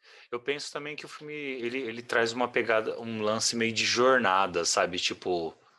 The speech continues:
a, a jornada de uma pessoa, assim mesmo. Tipo, a busca por algo.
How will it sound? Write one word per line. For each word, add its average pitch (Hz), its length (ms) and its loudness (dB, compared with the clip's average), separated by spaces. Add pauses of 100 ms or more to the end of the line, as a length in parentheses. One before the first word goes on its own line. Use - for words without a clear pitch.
(880)
a, - 240 -6
a - 20 -6
jornada 107 600 2
de 101 100 -6
uma 98 160 -2
pessoa, 87 560 0
assim 82 200 -6
mesmo. 80 400 -8
Tipo, 85 440 -6
a 87 80 4
busca 101 560 -2
por 101 240 -2
algo. 90 580 2